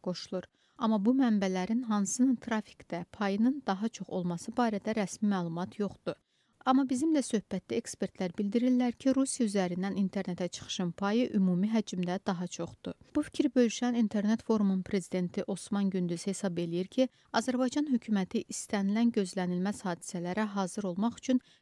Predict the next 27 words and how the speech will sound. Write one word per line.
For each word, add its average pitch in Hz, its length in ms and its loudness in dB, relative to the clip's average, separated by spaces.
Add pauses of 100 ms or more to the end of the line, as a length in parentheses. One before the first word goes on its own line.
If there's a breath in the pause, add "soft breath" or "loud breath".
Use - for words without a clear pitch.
qlobal 214 320 2
şəbəkəyə 190 560 -6
alternativ 185 800 -6
çıxış - 380 -6
imkanlarını 170 580 -6
da 170 160 -4
artırmalıdır. 170 720 -8 (480)
Azadlıq 247 400 -4
Radiosu 254 400 0
internet 233 480 2
şəbəkəyə 196 480 -2
çıxışda - 560 -6 (240 loud breath)
Rusiyadan 247 540 0
asılılıq 202 580 -4
səviyyəsi 180 640 0
və 226 160 2
alternativ 190 800 -4
planlarla 185 500 -2
bağlı 214 400 0
Rəqəmsal 190 480 -2
İnkişaf 214 540 -2
və 190 180 2
Nəqliyyat 185 400 -4
Nazirliyinə 170 560 -4
də 165 160 -8
sorğu 160 320 -8
göndərib. 160 560 -8